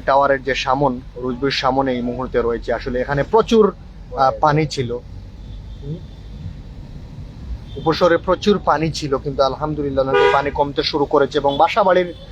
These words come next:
ভিতরে অনেকটাই কিন্তু পানি এখন পর্যন্ত রয়েছে। নতুন পুলের দিকে আমরা একটু যাচ্ছি, সিলেটের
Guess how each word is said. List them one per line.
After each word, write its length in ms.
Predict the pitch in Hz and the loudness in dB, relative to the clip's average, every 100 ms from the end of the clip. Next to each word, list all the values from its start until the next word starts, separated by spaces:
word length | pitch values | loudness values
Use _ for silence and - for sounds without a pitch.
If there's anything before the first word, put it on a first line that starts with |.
| - - 139 | -16 -8 0
ভিতরে 280 | 147 156 | 4 6
অনেকটাই 360 | 139 135 127 143 | 6 4 0 -2
কিন্তু 220 | 131 131 | -2 -2
পানি 400 | 127 131 131 127 120 | 0 0 0 -4 -6
এখন 240 | - 143 139 | -4 0 2
পর্যন্ত 420 | 139 120 127 127 | 2 2 -2 0
রয়েছে। 380 | 120 123 - 147 - - - - 277 320 294 269 - - - - - - | 0 0 -2 -6 -6 -14 -14 -14 -12 -12 -12 -14 -14 -16 -16 -14 -12 -2
নতুন 260 | 151 165 | 0 2
পুলের 260 | 156 175 165 | 2 2 2
দিকে 200 | 160 160 | 2 2
আমরা 180 | 143 143 | 4 2
একটু 200 | - 143 | 2 0
যাচ্ছি, 340 | 131 123 151 | 0 0 -6
সিলেটের 360 | 139 135 127 | -6 -6 0